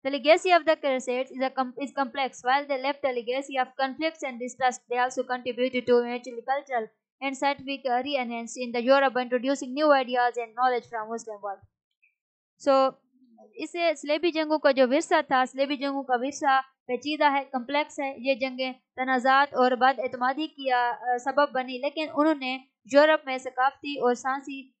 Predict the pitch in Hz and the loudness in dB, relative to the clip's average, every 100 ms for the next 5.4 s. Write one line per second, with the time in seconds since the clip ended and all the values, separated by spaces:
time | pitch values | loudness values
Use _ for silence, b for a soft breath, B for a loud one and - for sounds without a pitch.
0 | _ 214 247 269 262 285 277 254 269 277 | _ -8 -4 0 0 0 -2 -2 0 -2
1 | 233 262 247 254 233 262 277 269 269 _ | -2 -4 -2 -2 2 2 0 -6 -14 _
2 | _ 240 294 285 262 262 269 247 262 262 | _ -8 -6 -4 -2 0 0 -2 -2 -2
3 | 262 247 254 285 254 240 233 240 277 277 | -4 -2 -2 -4 -4 -4 -2 0 -2 -4
4 | 247 240 233 - 277 240 226 226 226 214 | -8 -8 -10 -6 -6 -6 -8 -6 -4 -6
5 | 202 202 220 | -8 -12 -14